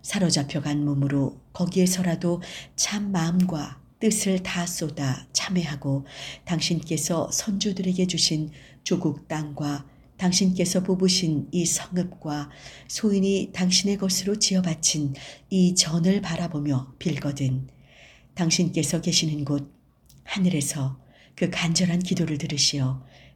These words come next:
정의를 세워주십시오. 그리고 당신께 얻은 죄를 용서하여 주십시오. 오, 나의 하느님이여, 누군가가 이곳에서 기도 드릴 때 눈을 떼지 마시고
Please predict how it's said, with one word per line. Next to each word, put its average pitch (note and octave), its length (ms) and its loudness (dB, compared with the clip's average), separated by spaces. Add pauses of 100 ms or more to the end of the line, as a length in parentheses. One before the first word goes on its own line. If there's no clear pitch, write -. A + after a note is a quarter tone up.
정의를 D3+ 480 0
세워주십시오. D#3 960 -2 (680)
그리고 E3+ 300 2
당신께 F#3 600 4
얻은 F#3 340 2
죄를 F#3 500 4
용서하여 F#3+ 680 2
주십시오. C#3 680 0 (680)
오, D#3 420 -2 (300)
나의 E3+ 300 2
하느님이여, D#3 840 2 (480)
누군가가 F3 720 2
이곳에서 F#3+ 640 2
기도 G3 320 2
드릴 D3+ 380 -2
때 C3 340 0 (400)
눈을 F3 340 4
떼지 F3 280 0
마시고 D3 720 -2